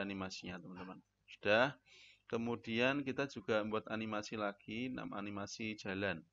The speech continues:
Ya, kita klik, eh, window, kemudian animation, animation lagi. Kemudian jangan lupa diklik karakternya.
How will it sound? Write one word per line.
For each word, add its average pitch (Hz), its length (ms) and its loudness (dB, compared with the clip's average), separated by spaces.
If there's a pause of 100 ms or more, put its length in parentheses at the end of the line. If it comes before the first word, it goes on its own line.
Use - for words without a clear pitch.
(160)
Ya, 98 160 -10
kita - 320 -10
klik, 110 320 -4
eh, 98 240 -6
window, 104 480 -2
kemudian 104 400 -8
animation, 98 560 -8
animation 101 480 -8
lagi. 110 480 -4 (720)
Kemudian 113 320 -2
jangan 110 240 -4
lupa 113 160 0
diklik 127 320 -2
karakternya. 101 800 6